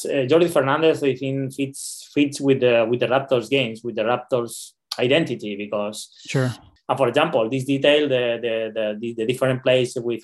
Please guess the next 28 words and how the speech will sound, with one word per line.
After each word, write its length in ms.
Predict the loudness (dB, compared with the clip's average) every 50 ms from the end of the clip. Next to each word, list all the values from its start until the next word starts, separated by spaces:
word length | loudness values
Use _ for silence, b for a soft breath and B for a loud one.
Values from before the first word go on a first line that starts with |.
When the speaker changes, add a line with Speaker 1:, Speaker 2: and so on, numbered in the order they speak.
| -2
Speaker 1:
handoffs 440 | 0 0 2 4 4 4 4 2 0
is 120 | -4 -4 -6
a 60 | -8
thing 320 | -6 -6 -4 -2 0 2
that 240 | 2 2 2 2 0 -6 _ _ _ _ _ _ _ _ _ -4
is 160 | -4 0 4
a, 280 | 6 6 8 8 6 6
is 140 | 4 2 0
a 100 | 0 0
trait, 400 | 2 2 4 4 4 2 0 2 2
uh, 340 | 4 4 4 4 2 0 -2
that, 200 | -4 -4 -4 -4
that 120 | -6 -6 -4
defines 440 | -6 -4 -2 -2 -2 0 -2 0
the, 400 | 0 0 2 2 2 0 0 -2 -2
the 260 | -2 -2 -2 -4 -6 -6
philosophy, 580 | -6 -4 -4 -4 -2 -2 0 0 2 2 2 2
the 200 | 2 0 0 0
Sacramento 460 | -2 -4 -6 -4 -2 -2 -2 -2 -2
Kings 220 | -2 -2 -4 -2
philosophy, 560 | -2 0 0 0 0 0 -4 -10 -10 -12 -12 -10 -10
uh, 120 | -8 -8 -4
right? 280 | -2 -2 -2 -2 -2
With 120 | -4 -2 -2
Speaker 2:
Yeah. 260 | 0 0 0 0 -2 -6 _ -14
Speaker 1:
Domantas 380 | -12 -8 -6 -2 -2 0 0 2
Sabonis, 340 | 2 4 4 4 4 4 2
actually. 460 | 2 2 2 0 -2 -2 -4 -8 -12